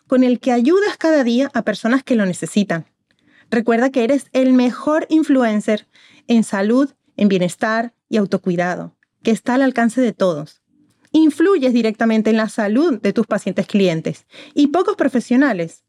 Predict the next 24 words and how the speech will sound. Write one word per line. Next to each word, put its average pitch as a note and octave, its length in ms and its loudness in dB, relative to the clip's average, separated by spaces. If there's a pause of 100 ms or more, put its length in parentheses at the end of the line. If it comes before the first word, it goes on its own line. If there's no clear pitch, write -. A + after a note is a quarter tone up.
(480)
tienen A#3+ 460 2
esa F#3+ 220 -4
suerte. - 480 -6 (1080)
Estoy C4 300 0
segura E4 340 0
que D4 80 -4
esto C#4+ 220 0
último C#4+ 380 0
también G#3 360 -2
te A#3+ 120 0
ha A#3+ 40 0
hecho B3 180 -4
sonreír A#3+ 580 0 (200)
y C4 100 2
cambiar D4+ 340 2
sobre E4+ 220 0
la B3+ 100 0
marcha A#3+ 340 -4
tu - 100 -4
actitud. E3 380 -4 (640)
¿Ves A#3+ 180 0
cómo C#4 160 2
es B3+ 80 0
fácil? F#3+ 400 -6